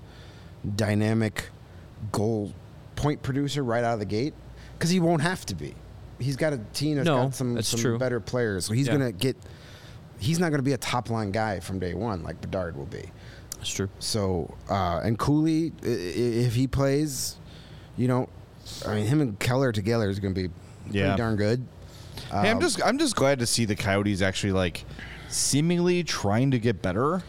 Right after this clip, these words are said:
Speaker 1: They're at least giving the
Speaker 3: And trying to
Speaker 1: appearance
Speaker 3: go
Speaker 1: that
Speaker 3: for
Speaker 1: they are.
Speaker 3: it.
Speaker 2: They
Speaker 1: Yeah.
Speaker 2: put together a better roster this year than last year for sure.
Speaker 3: Yeah.
Speaker 1: Yeah.
Speaker 3: Like,
Speaker 2: Probably
Speaker 3: sign your
Speaker 2: 'cause they're not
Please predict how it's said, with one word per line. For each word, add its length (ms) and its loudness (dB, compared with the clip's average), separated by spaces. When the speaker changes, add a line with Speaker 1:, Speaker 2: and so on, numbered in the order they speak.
Speaker 1:
They're 140 2
at 60 2
least 340 0
giving 260 4
the 120 4
Speaker 3:
And 60 2
trying 220 2
to 80 4
Speaker 1:
appearance 60 -2
Speaker 3:
go 120 4
Speaker 1:
that 80 4
Speaker 3:
for 60 -2
Speaker 1:
they 80 2
are. 180 2
Speaker 3:
it. 40 2
Speaker 2:
They 80 4
Speaker 1:
Yeah. 180 2
Speaker 2:
put 160 2
together 500 4
a 100 2
better 320 2
roster 440 2
this 220 0
year 100 0
than 160 0
last 320 0
year 120 -2
for 160 -6
sure. 300 -6
Speaker 3:
Yeah. 240 0
Speaker 1:
Yeah. 120 -6
Speaker 3:
Like, 120 0
Speaker 2:
Probably 200 4
Speaker 3:
sign 60 4
your 100 0
Speaker 2:
'cause 120 4
they're 100 4
not 120 4